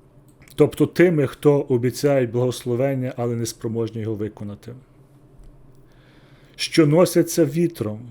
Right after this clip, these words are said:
тобто ті, хто не опирається на Слово Боже, а слідує філософським тенденціям суспільства.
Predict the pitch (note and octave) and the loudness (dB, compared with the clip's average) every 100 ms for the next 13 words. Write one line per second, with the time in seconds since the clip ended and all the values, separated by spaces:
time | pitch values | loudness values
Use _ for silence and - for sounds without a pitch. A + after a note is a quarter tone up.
0 | - _ _ _ _ _ _ _ _ _ | -20 _ _ _ _ _ _ _ _ _
1 | - C3+ - C#3 - E3 D#3+ - C#3 C3+ | -4 -4 -2 -6 -2 0 0 0 0 2
2 | C#3 C3+ C#3 C3+ D3 C3+ B2+ C3+ B2 A#2+ | 2 2 2 2 2 2 0 -4 -4 -6
3 | - B2 B2 A#2 A#2+ D3 A#2+ G#2+ B2 - | -4 -4 -2 -2 -2 -2 -2 -10 -14 -20
4 | _ _ _ _ - A#2+ - C#3+ C#3+ C3+ | _ _ _ _ -6 -4 -2 0 0 0
5 | B2+ B2+ B2+ - C3+ B2 A#2+ C#3+ C3 - | 0 -2 -4 -6 -4 -2 -2 -2 -4 -6
6 | - B2+ C#3 - B2 A#2 A2 A#2 A2 A#2 | -6 -8 -8 -10 -8 -6 -4 -6 -6 -8
7 | G#2+ - G#2+ - A2+ G2+ - - | -8 -8 -8 -6 -6 -6 -12 -20